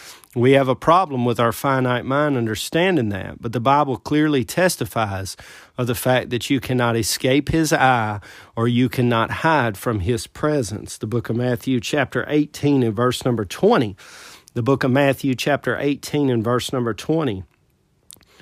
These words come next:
The Bible says, "For where two or three are gathered together in my name, there am I in the midst of them." That gives us an assurance as we gather together as believers that Jesus is with us.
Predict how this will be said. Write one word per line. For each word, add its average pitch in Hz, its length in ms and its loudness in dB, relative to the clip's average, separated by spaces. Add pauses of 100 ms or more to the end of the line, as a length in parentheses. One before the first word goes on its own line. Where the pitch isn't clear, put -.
(400)
The 123 80 2
Bible 151 260 4
says, 147 340 0
"For 127 360 0
where 139 380 2
two 180 380 0
or 147 120 4
three 160 500 -2
are 104 140 -4
gathered 127 440 0
together 120 400 2
in 113 140 2
my 147 220 2
name, 98 500 -4 (460)
there 131 360 4
am 135 120 4
I 117 460 0 (220)
in 123 140 2
the 135 100 4
midst - 460 0
of 95 140 -6
them." 101 420 -6 (640)
That 131 140 2
gives 127 280 2
us 127 200 0
an 123 100 2
assurance 123 580 0
as 117 220 -2
we 127 80 0
gather 127 400 2
together 131 440 2
as 135 120 2
believers 135 720 -4
that - 180 -10
Jesus 117 560 -4
is 127 180 -2
with 139 280 -2
us. - 280 -10